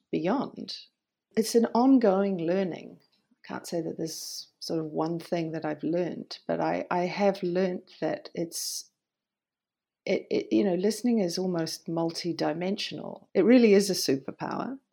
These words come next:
It's a guide to what's going on on the inside, as much as it is a guide to what's going on on the outside. It heals. It's political. I can explain what I mean by that. <laughs>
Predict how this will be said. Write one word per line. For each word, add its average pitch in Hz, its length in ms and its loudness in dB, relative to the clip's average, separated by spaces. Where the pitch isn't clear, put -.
It's 170 240 -2
a 156 80 -4
guide 175 640 -2
to - 140 -8
what's 160 260 -2
going 160 300 -2
on 156 400 -4
on 160 120 -2
the 160 140 0
inside, 170 680 -4
as 175 160 -2
much - 260 -2
as 170 100 -8
it 170 100 -4
is 165 240 2
a 156 60 -8
guide 160 380 2
to 160 120 -4
what's 165 220 -4
going 156 260 0
on 160 220 -4
on 160 100 -6
the 151 120 -8
outside. - 720 -2
It - 140 -6
heals. - 880 -4
It's - 180 0
political. 165 760 -6
I 156 100 -10
can 160 220 -12
explain 156 640 -2
what 151 140 -4
I 156 80 -2
mean 156 300 -6
by 160 140 -2
that. 170 400 2
<laughs> 220 600 2